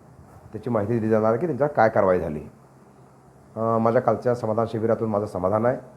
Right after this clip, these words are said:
अनेक तक्रारदारांनी स्वतः पुढे येऊन तक्रारी केल्या. त्यातल्या महत्त्वाच्या म्हणजे शेती रस्त्याच्या बाबतीमध्ये आणि जल जीवन मिशनच्या जास्त तक्रारी आहेत.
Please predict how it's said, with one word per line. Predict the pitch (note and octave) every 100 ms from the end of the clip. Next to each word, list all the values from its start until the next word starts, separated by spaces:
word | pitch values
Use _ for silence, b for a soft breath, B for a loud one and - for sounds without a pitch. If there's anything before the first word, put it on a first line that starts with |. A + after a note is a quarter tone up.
| - - - - - -
अनेक | F2+ G2+ A#2
तक्रारदारांनी | A2 G#2 G#2 G#2+ G#2+ G#2+
स्वतः | - - - A2+
पुढे | G#2 G#2
येऊन | G#2 G2+ F2+
तक्रारी | - - G2+ G2 G2+
केल्या. | G2+ F#2+ E2 - - - - - -
त्यातल्या | C3+ C#3
महत्त्वाच्या | D#3 C#3+ C#3 D3+
म्हणजे | D3
शेती | D#3+ B2+ B2+
रस्त्याच्या | A#2+ A#2 C3
बाबतीमध्ये | G#2 B2+ A#2 A2+
आणि | B2 B2 D#3+ - - - - - - - - F#2+
जल | B2
जीवन | A#2+ C3+
मिशनच्या | A#2 B2 B2
जास्त | A2+ G2+ G2
तक्रारी | E2+ D#2
आहेत. | C#2+